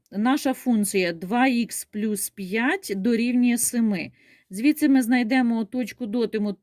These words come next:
дотику, тобто ікс нульове, яке дорівнює одиниці. І знайдемо ігрекове значення точки дотику, тобто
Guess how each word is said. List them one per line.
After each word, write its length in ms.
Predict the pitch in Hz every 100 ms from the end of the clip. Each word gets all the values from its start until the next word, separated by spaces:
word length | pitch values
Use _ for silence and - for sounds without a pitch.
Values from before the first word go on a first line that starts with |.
| _
дотику, 500 | 185 233 214 202 202
тобто 300 | 208 202 220
ікс 240 | 202 -
нульове, 580 | 202 196 185 175 175 285 - - - -
яке 400 | 180 233 - 269
дорівнює 720 | 208 220 214 220 269 302 339
одиниці. 760 | - 269 285 262 202 131 - 120 - _ _ _ - _ _ _
І 260 | 254 320 381
знайдемо 880 | 262 254 233 190 220 277 381 381 302
ігрекове 520 | 269 302 311 285 254
значення 520 | 208 240 277 - 311
точки 380 | 226 262 - 285
дотику, 540 | 220 240 196 175 - 180
тобто 520 | 220 196 - 233